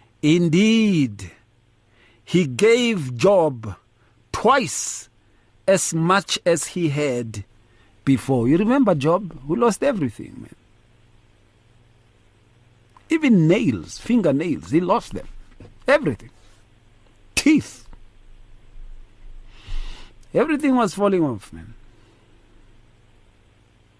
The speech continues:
And I said in the beginning that rede-, uh, uh, deliverance should also mean salvation.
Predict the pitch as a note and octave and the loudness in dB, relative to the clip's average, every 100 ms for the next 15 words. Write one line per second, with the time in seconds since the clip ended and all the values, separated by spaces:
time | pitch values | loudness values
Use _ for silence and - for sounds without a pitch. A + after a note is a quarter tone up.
0 | _ - - - - - - _ E3 G3+ | _ -16 -16 -16 -20 -20 -20 _ 2 4
1 | C#4 B3 A#3 A3 E3 A3 G#3+ F3 F#3 G#3+ | 4 6 4 4 2 2 4 4 4 4
2 | G#3 F3 F3 F3+ F3 E3+ C#3 G#3+ F#3+ F3 | 4 6 4 2 0 -2 0 0 4 4
3 | F3 E3+ E3 D#3+ D3+ - - - D3+ D#3+ | 4 4 4 4 2 -4 -14 -12 0 4
4 | G3 C4 F3+ E3 D#3 - D#3 G#3 G3+ - | 6 6 6 6 2 0 0 2 2 2
5 | F3 E3 E3+ E3+ E3 - - D#3 C#3 E3 | 4 6 4 4 0 -2 0 2 4 2
6 | - C3 G2+ | 2 0 -2